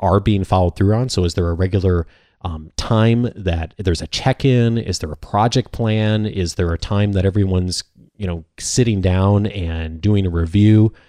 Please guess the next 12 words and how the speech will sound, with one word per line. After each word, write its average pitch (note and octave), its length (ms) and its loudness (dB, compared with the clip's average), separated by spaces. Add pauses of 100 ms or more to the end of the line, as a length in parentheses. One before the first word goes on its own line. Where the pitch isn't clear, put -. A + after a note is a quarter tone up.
(400)
And B2+ 140 2
then B2+ 120 4
third F#3 260 6
and B2+ 160 2
finally, C#3 460 2
is G2 140 2
there A2+ 100 4
some C3+ 240 0
sort C3+ 220 2
of - 140 -2
consequence - 800 -2
to A2 500 2